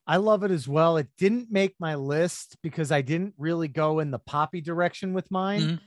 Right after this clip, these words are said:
Speaker 1: I went more with the lyrics that kinda hit home.
Speaker 2: Sure.
Speaker 1: But I do love this song. We did a whole episode gushing about Sheryl Crow
Speaker 2: Yeah, Sheryl
Speaker 1: with
Speaker 2: Crow
Speaker 1: Mark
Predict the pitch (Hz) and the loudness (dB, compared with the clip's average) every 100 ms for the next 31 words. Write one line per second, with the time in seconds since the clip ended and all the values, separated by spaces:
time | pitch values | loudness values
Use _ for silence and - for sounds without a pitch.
0 | _ 135 160 160 170 175 156 160 156 151 | _ 0 2 2 0 -2 -2 0 0 -2
1 | - 139 147 156 156 - 147 139 156 147 | -4 -2 2 2 2 0 -2 -2 -4 -2
2 | 143 135 156 127 147 160 185 233 _ - | 0 -2 -4 -2 0 0 -2 -6 _ -4
3 | 320 339 165 160 135 190 233 165 175 196 | -4 2 4 4 4 0 4 2 2 0
4 | - 220 214 185 208 247 151 160 196 165 | 0 0 2 0 0 4 4 4 4 4
5 | 175 160 160 139 107 151 175 180 147 135 | 2 0 0 0 2 4 4 2 0 4
6 | 131 131 - 160 139 117 165 151 117 123 | 4 4 2 2 2 0 2 4 6 4
7 | 151 - 156 151 147 147 | 2 4 4 4 4 4